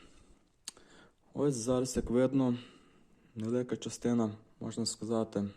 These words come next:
як це назвати, воску, сировини. Тут було розтоплено, переплавлено сто грам вощини купленої. Це в мене були обрізки,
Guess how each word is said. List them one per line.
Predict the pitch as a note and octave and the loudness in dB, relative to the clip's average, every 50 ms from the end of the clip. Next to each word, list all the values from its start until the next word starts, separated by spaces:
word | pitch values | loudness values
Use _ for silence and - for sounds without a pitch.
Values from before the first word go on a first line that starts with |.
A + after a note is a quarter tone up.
| - _ _ _ _ _ - - | -16 _ _ _ _ _ -16 -16
як | G#2 - | -14 -14
це | - - | -10 -8
назвати, | F#2+ F#2+ F#2 G2 F#2 F#2 F#2 - - - - - - | -8 -6 -4 -4 -4 -4 -4 -8 -16 -20 -20 -10 -4
воску, | F#2+ G2+ A2+ B2+ B2 B2 - - - G#2+ - - - _ _ - | 4 6 6 6 6 4 0 -2 -6 -12 -12 -14 -20 _ _ -16
сировини. | - - - A2 G#2 G#2 G#2 G2 G2+ G#2 G#2+ A2+ A#2+ B2 B2 - - - - - - - - - - - - - - - - - _ - | -12 -2 2 4 6 6 6 6 6 6 6 6 4 4 0 -6 -18 -20 -18 -18 -16 -16 -16 -18 -18 -20 -20 -20 -20 -20 -20 -20 _ 0
Тут | - C#3+ C#3 C3+ | 2 2 2 2
було | B2 B2 B2+ C3 C3+ C#3 C3+ C3+ A2+ - - - F#2 E2 A2 A2 | 0 2 4 6 6 6 6 6 4 0 -4 -6 -4 -4 -2 2
розтоплено, | A#2 A#2 A#2 A#2 - - - D3 C#3+ C#3 C#3 C3+ B2+ A#2+ - | 4 4 4 4 0 2 4 4 4 6 4 2 2 2 2
переплавлено | - A#2 A2+ - B2 B2 B2+ C3+ C3+ C3 B2 A2+ A2 - - - - - | 2 0 2 4 4 4 6 6 4 4 2 0 0 -4 -16 -20 -20 -18
сто | - - - - - C3+ C3 | -10 -10 -2 2 4 4 4
грам | A#2+ A#2 A#2 A#2 B2 B2+ B2+ B2 B2 - - _ _ _ _ _ _ _ - - - - - - - - - - _ _ _ | 4 6 6 6 6 6 4 0 -2 -8 -18 _ _ _ _ _ _ _ -18 -16 -16 -20 -20 -20 -20 -20 -20 -20 _ _ _
вощини | A#2 A#2 A2+ - - - C3+ A#2+ A2 G#2 G2+ G#2 G#2 - - - - - - | -2 -2 -2 -2 6 8 8 8 10 8 4 0 -4 -10 -20 -20 -18 -16 -2
купленої. | - B2+ B2 - - A2 G#2+ G#2 G2+ | 2 2 2 2 2 2 2 2 0
Це | - - A#2+ | 0 0 2
в | B2+ | 2
мене | B2 B2+ B2+ | 4 4 4
були | A#2+ B2+ A#2+ A#2 A2+ | 6 6 8 8 8
обрізки, | A2 A2 A2+ B2+ C3+ C3 - - - A#2 | 8 8 6 6 6 6 4 2 0 0